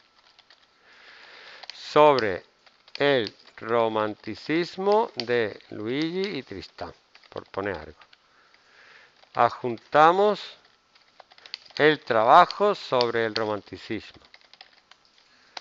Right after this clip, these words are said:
Y ya, si queréis ser amable del todo, lo voy a enlazar,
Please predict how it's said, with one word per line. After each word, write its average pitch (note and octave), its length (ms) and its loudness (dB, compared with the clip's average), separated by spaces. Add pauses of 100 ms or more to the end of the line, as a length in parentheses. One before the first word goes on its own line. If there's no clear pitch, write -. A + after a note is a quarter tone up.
(480)
Y B2 60 -10
ya, E3+ 160 10
si D#3 180 0
queréis B2+ 280 4
ser F3 180 4
amable F3 380 8
del F3 200 6
todo, A#3+ 600 10
lo B2 120 -4
voy B2 100 0
a B2 40 0
enlazar, F#3+ 580 4